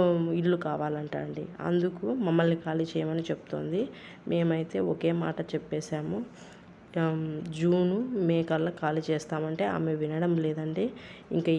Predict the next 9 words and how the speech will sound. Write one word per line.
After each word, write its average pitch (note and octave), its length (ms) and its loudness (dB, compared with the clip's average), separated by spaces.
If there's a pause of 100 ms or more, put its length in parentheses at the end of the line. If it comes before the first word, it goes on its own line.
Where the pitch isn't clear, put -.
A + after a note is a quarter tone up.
ఏం E3 200 4
జరుగుతుందో D#3+ 680 0 (140)
ఏమో, D#3 300 0
మాకైతే D#3 580 -2 (680)
అర్థమే E3 420 0
కావడం. E3 400 -2
ఆమె E3 300 0
ఇంకా E3 240 0 (220)
పట్టు-, E3 420 2